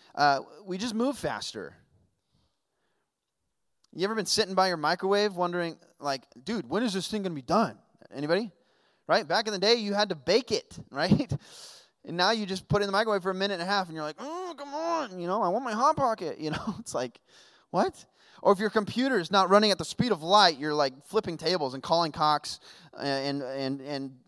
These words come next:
and telling them that you're not gonna pay another dime if they don't speed this thing up, right? Well, Gina, you guys probably don't, but you've heard your parents do it. <laughs> But everything, everything has to move fast, right?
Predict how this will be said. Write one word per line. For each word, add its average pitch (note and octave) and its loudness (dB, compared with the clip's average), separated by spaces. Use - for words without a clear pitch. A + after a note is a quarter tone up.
and D3 -10
telling E3+ 0
them D3 -4
that C#3 -4
you're D#3+ 0
not F#3 2
gonna D#3 -4
pay E3+ -4
another D3+ -4
dime E3+ 2
if C3 -12
they E3 0
don't C#3 -4
speed F#3 -6
this D3 -4
thing D#3+ -2
up, A#2+ -2
right? A2+ -4
Well, A#2 -8
Gina, A#2 -10
you B2 -10
guys G#2 -4
probably F2 -10
don't, F#2 -12
but A#2+ -8
you've D3 -8
heard D#3 -4
your B2+ -12
parents C3+ -8
do F#2 -12
it. G2 -10
<laughs> F#3 -8
But D#3 -2
everything, A3 0
everything A3 -2
has G3 -4
to F3+ -12
move F#3 -4
fast, D#3 -2
right? D#3 0